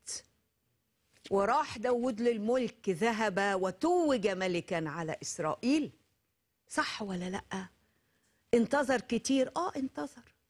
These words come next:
عانى في الانتظار؟ آه عانى في الانتظار، عانى جدًا، والشعب عانى جدًا، ويوسف عانى جدًا، وإبراهيم وسارة عانوا جدًا.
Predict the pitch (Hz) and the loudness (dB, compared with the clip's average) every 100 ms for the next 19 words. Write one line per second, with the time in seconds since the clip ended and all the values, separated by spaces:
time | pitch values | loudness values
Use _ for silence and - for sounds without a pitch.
0 | _ _ _ _ _ - - 233 294 370 | _ _ _ _ _ -16 -2 2 4 4
1 | 330 - 294 262 262 269 277 294 - 220 | 0 0 0 0 2 2 2 0 0 2
2 | 220 208 214 262 285 294 208 294 294 302 | 2 2 2 0 0 -2 -2 -2 0 0
3 | 285 302 285 _ 208 226 269 262 220 277 | 0 0 -4 _ 2 4 4 4 4 0
4 | 202 202 196 196 - 311 262 247 269 269 | -2 -6 -2 0 4 4 4 2 4 2
5 | 226 254 208 196 220 240 302 330 294 294 | 2 0 0 -4 2 4 4 4 2 2
6 | 262 285 294 254 294 233 269 - - - | 2 4 2 0 0 0 -2 -4 -18 -8
7 | - 277 311 247 294 240 302 320 294 302 | 0 2 2 0 0 0 0 2 2 0
8 | - 320 302 277 294 320 320 269 330 311 | 2 2 2 2 0 0 0 2 2 0
9 | 233 233 202 151 | -2 0 0 -4